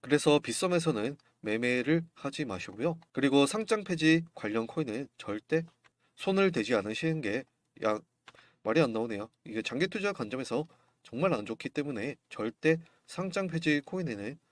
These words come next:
손을 대지 마시기 바라겠습니다. 자, 지금 빗썸에는 시총이 오백이억 원이고요. 현재 입금이 중단된 상태죠. 자, 입금이 막혀있기 때문에 업비트와 빗썸 간의 가격 차이가 발생하는 거고요. 그리고 스맥스 관련해서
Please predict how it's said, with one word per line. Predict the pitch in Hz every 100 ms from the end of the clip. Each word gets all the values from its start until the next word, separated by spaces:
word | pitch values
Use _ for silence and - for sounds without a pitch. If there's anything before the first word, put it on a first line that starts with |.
| _
손을 | - 151 151 160
대지 | 98 92 123
마시기 | 95 - 113 156
바라겠습니다. | 107 104 123 113 98 98 -
자, | 131
지금 | 135 147 160
빗썸에는 | 151 117 - 175 170 147 143 143
시총이 | - - 165 113 135 _
오백이억 | 110 113 131 - 104 101 123
원이고요. | 120 117 101 104 165 165
현재 | - 131 131 139
입금이 | 165 165 170 160 156
중단된 | - 98 110 113 113 120 120
상태죠. | 151 151 160 95 113 _ _ _ _ _ _ _
자, | 117
입금이 | 139 170 202 190
막혀있기 | 107 - 131 -
때문에 | 135 156 127 131 156 _ _ _ -
업비트와 | 123 156 151 147 147
빗썸 | - - - 127
간의 | 127 120 120
가격 | 101 104 -
차이가 | - - 120
발생하는 | 123 98 - 120 120 117
거고요. | 104 101 147 - _ -
그리고 | 139 135 143
스맥스 | - 220 220 - 202
관련해서 | 160 110 131 127 101 135